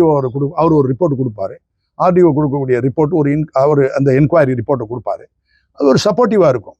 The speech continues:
அதனால எதாவது, எவ-, யாரு, யார் எது கொடுத்தாலும் ஜுடிஷியல் மேஜிஸ்ட்ரேட் தான் ட்ரையல் கோர்ட், அவங்க தான் பண்ணுவாங்க. அந்த இதுல இன்ன வரைக்கும் டி எஸ் பி தான் இன்வெஸ்டிகேட் பண்றாங்க. Death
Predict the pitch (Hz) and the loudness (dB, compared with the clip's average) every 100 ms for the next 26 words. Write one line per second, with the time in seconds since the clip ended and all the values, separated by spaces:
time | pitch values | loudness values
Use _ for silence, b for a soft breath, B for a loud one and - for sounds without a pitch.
0 | _ 107 104 131 139 156 143 151 165 143 | _ -14 -6 -2 -2 0 0 2 4 4
1 | 156 156 160 175 165 180 170 175 185 247 | 4 2 2 2 0 -2 -2 -2 -2 -6
2 | - _ _ _ 131 170 196 196 160 160 | -14 _ _ _ 0 2 2 2 2 0
3 | 151 143 185 - 160 185 139 131 131 147 | -2 -2 -4 0 2 2 0 0 0 2
4 | 151 139 127 131 98 92 - _ _ _ | 0 -2 -4 -2 -4 -4 -16 _ _ _
5 | - 175 160 175 143 160 175 175 185 120 | -8 -2 2 4 2 2 2 2 2 0
6 | 110 87 - _ 127 185 170 - 151 139 | -2 -4 -10 _ -2 2 2 2 0 0
7 | 151 180 151 156 139 143 120 117 110 107 | 0 0 2 0 2 -2 -2 -2 0 -2
8 | - _ _ _ 113 165 | -6 _ _ _ 0 0